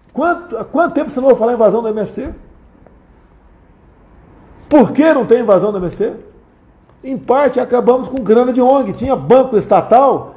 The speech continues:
que dava dinheiro pra ong que financiava o M S T.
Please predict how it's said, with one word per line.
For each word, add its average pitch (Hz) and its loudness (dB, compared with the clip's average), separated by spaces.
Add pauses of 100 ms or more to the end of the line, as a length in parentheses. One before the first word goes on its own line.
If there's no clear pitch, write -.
(140)
que 285 -8
dava 269 2
dinheiro 233 0
pra 226 0
ong 202 0 (400)
que 269 -8
financiava 277 0
o 269 0
M 294 -8
S 285 -8
T. - -8